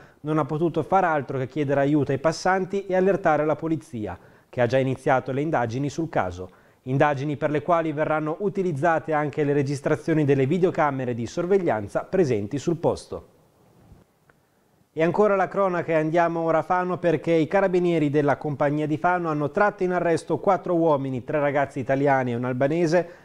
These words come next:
responsabili di detenzione ai fini di spaccio di sostanza stupefacente e di resistenza a pubblico ufficiale. I primi due arresti sono l'epilogo di una serie di indagini svolte dai carabinieri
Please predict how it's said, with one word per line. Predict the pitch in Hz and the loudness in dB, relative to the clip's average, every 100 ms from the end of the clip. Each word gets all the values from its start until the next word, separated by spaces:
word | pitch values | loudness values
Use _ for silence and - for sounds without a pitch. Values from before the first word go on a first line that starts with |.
| _ | _
responsabili | 190 214 202 190 202 185 165 165 156 | 0 0 0 0 2 2 2 0 0
di | 160 | 2
detenzione | 165 190 175 165 180 175 156 | 2 2 0 0 2 2 2
ai | 147 | 0
fini | 170 160 | 0 0
di | 147 | 2
spaccio | 147 - 156 139 151 | 0 2 2 2 -4
di | 135 | -6
sostanza | 123 139 165 147 131 123 | -6 -6 -2 -2 -2 -4
stupefacente | - 151 143 175 175 151 139 185 185 - | -4 -4 -2 -2 2 2 2 0 -2 -12
e | - | -4
di | 151 165 | 2 4
resistenza | 220 208 190 - 135 131 175 | 4 2 -4 -4 -4 -2 -2
a | 180 | -2
pubblico | - 139 131 135 160 | -2 -2 0 0 0
ufficiale. | - 156 120 87 - - - - - | -2 0 0 0 -6 -18 -20 -20 -8
I | 120 | 0
primi | 139 143 | 2 4
due | 139 | 4
arresti | 147 165 185 185 | 4 4 2 0
sono | 170 151 147 | -2 -2 0
l'epilogo | 147 147 165 147 135 | 0 2 4 4 2
di | 139 | 0
una | 143 143 | 0 0
serie | - 160 147 | 2 2 2
di | 139 | 0
indagini | 147 151 151 131 147 | 2 2 2 0 -4
svolte | 127 131 170 143 143 | -4 2 2 2 -2
dai | 123 131 127 | 0 0 0
carabinieri | 135 135 147 156 180 180 | 0 0 2 4 4 4